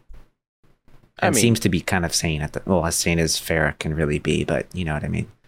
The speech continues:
Speaker 1: Yeah. I, it's, Farah's an-, was super annoying. When the arrow went through her neck in this episode, I was like, "About time." This is, like,
Speaker 2: <laughs>
Speaker 1: long. She should have been dead, like, so many times ago.
Speaker 2: I agree.
Speaker 1: Uh, Trantor.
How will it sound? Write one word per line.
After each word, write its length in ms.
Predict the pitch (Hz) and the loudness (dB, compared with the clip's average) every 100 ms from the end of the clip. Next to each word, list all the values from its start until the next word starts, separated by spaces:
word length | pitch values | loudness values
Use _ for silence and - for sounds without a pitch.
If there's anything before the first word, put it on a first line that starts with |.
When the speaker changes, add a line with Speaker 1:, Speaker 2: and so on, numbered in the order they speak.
| _ _ - | _ _ -6
Speaker 1:
Yeah. 220 | 52 - - - - - - _ - - - | -6 -6 -14 -20 -20 -20 -20 _ -20 -20 -2
I, 260 | 143 123 - - | 0 2 0 -6
it's, 200 | - - | -10 -6
Farah's 420 | - 180 135 107 | 2 4 4 2
an-, 380 | 110 - 120 - - | -4 -6 -10 -10 -6
was 220 | 117 117 | -4 0
super 260 | - - 101 | -2 0 0
annoying. 320 | 95 95 95 | 0 -4 -4
When 120 | 104 | -2
the 80 | - | 2
arrow 220 | 139 143 | 6 6
went 180 | 123 113 | 4 2
through 80 | 110 | 0
her 100 | 107 | 2
neck 240 | 101 - | 0 0
in 60 | 104 | -4
this 140 | 98 | -4
episode, 300 | 101 - 101 | -4 -4 -2
I 40 | 101 | -2
was 140 | 101 | -2
like, 180 | 98 - | -6 -4
"About 300 | 110 127 - | 0 0 0
time." 360 | 98 95 92 98 | -10 -12 -14 -14
This 120 | 117 | -8
is, 80 | 107 | -4
like, 140 | 95 90 | -4 0
Speaker 2:
<laughs> 220 | 95 95 | 0 0
Speaker 1:
long. 120 | 101 - - - | -4 -16 -20 -18
She 160 | - 135 | -8 -4
should 120 | 135 | 0
have 60 | 107 | 0
been 160 | 107 | 0
dead, 240 | 98 110 107 | 2 2 2
like, 180 | 104 | -2
so 480 | - - - - 123 | -2 -8 -8 -2 0
many 200 | 110 107 | 0 -2
times 320 | - 104 101 | -4 -8 -6
ago. 200 | 104 101 - - - | -8 -8 -10 -20 -6
Speaker 2:
I 120 | 98 87 | 0 2
agree. 580 | 80 73 80 78 78 - - - - _ - - | 2 0 0 0 -2 -8 -18 -18 -20 _ -16 2
Speaker 1:
Uh, 480 | 151 160 165 170 170 | 4 6 8 6 6
Trantor. 640 | - 175 175 175 143 | 4 4 6 6 6